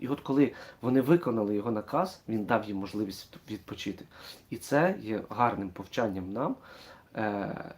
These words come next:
всім тим, хто має під собою підлеглих, давати їм відпочинок. Тобто оцінювати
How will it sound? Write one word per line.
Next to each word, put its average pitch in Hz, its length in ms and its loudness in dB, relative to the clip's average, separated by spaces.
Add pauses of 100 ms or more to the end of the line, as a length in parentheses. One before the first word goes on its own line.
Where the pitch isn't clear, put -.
всім 120 440 2
тим, 104 300 2 (260)
хто - 260 -6
має 107 360 0 (460)
під - 140 -10
собою 110 320 -2
підлеглих, 110 640 -4 (360)
давати 104 420 -2
їм 107 100 -6
відпочинок. 104 560 -8
Тобто - 300 -6
оцінювати 123 760 4